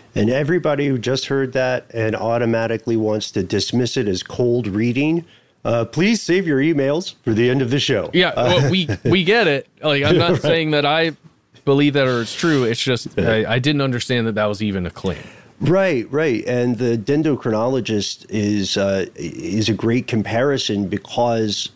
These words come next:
Speaker 1: what's ha-, what happens can feel very similar. You know, "I see based on this," says the practitioner, "that you experienced a great personal trauma and that it affects you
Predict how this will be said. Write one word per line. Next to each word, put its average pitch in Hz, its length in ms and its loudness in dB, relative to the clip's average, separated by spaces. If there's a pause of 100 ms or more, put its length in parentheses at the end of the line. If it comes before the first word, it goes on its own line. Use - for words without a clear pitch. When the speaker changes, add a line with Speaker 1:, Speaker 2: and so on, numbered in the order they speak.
(100)
Speaker 1:
what's 104 360 -4
ha-, 117 140 -2
what 117 260 0
happens 123 460 -2
can 120 360 -2
feel 110 320 0
very 101 320 0
similar. 139 460 0
You 95 140 -2
know, 104 240 0
"I 120 300 0
see 117 420 -2
based 110 400 -2
on 95 260 0
this," 143 500 0
says 104 340 -2
the 98 140 -2
practitioner, 107 1000 -2 (360)
"that 104 340 0
you 113 460 0
experienced 101 1040 -2
a 95 380 0
great 104 500 -2
personal 98 580 -2
trauma 101 720 -2 (360)
and 98 240 0
that 95 160 0
it 90 120 -2
affects 110 460 -2
you 85 260 -2